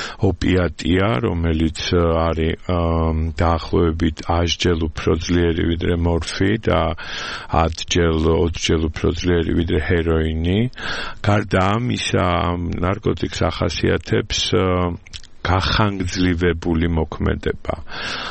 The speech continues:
ანუ, ო, მისი მოქმედება შეიძლება ოცდაოთხ საათის მერეც კი იყოს ლეტალური.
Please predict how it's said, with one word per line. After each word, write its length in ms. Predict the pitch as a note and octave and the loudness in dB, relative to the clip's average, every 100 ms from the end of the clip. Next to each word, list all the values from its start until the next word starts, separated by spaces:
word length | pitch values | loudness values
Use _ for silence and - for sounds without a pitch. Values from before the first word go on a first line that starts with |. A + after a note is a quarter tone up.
| - | -6
ანუ, 420 | - F#2+ F#2+ G2 G2+ F#2+ - - - | 0 2 2 0 0 -4 -12 -12 -2
ო, 140 | F#2+ F#2 F2+ F2 F2 F2 F2 F2 F2 F2 F2 E2+ E2+ - - - | 2 4 2 2 2 2 2 2 2 2 2 0 -2 -8 -20 -8
მისი 560 | - F#2+ G2 G2 - | -4 0 2 2 2
მოქმედება 520 | G2+ F#2+ F2+ G#2+ G#2+ F#2 | 0 0 0 2 2 0
შეიძლება 320 | - G2 F#2+ | 0 0 0
ოცდაოთხ 420 | F2 F#2+ F2+ - | 0 0 0 -2
საათის 420 | - F#2 E2+ F#2+ | 0 0 0 -2
მერეც 540 | - F2+ F2 F2 F2 - - | 0 2 2 4 2 0 -6
კი 200 | - F#2 | 0 2
იყოს 320 | F2+ - E2+ - | 2 2 0 0
ლეტალური. 600 | E2+ - - - - | 0 0 -2 -4 -12